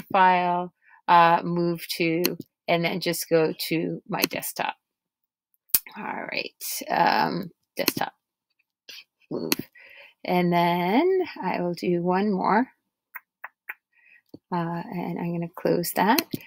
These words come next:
And again, just go to upload image,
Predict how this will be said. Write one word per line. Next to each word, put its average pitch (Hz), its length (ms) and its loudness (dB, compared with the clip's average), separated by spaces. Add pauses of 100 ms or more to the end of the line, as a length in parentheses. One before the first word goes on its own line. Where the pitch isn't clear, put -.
(280)
And 175 420 2
again, 180 540 6
just 185 240 0
go 175 140 6
to 170 80 4
upload - 460 2
image, 254 840 6